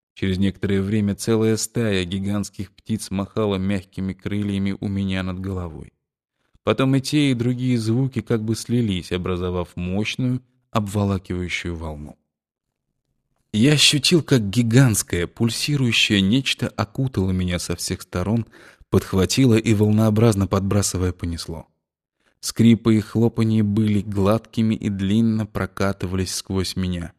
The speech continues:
Я ощущал их всем телом. Хлопанье крыльев стаи птиц как бы тянуло меня снизу вверх, а писк полчищ крыс пытался снизу повернуть меня вокруг оси, чтобы перекинуть на спину.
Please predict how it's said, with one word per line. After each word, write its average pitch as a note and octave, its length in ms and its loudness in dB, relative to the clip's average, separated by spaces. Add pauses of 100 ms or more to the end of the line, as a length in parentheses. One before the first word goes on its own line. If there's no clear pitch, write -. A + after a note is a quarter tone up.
(400)
Я F#2+ 200 4
ощущал F#2+ 600 2
их F#2 100 -4
всем G2+ 280 -2
телом. F2+ 500 -4 (540)
Хлопанье A#2 480 4
крыльев B2+ 480 4
стаи B2+ 380 4
птиц - 440 -4
как A#2 200 0
бы A#2 120 0
тянуло B2+ 400 4
меня A#2 260 4
снизу G#2 420 2
вверх, G2 480 2 (380)
а A2+ 120 4
писк - 420 -2
полчищ C#3 540 2
крыс B2+ 420 0
пытался A#2+ 540 2
снизу A2+ 440 0
повернуть G#2+ 540 2
меня G#2 240 2
вокруг G#2 480 0
оси, A2 420 -2 (300)
чтобы G#2 380 2
перекинуть G#2 800 0
на F#2 240 0
спину. E2 460 -12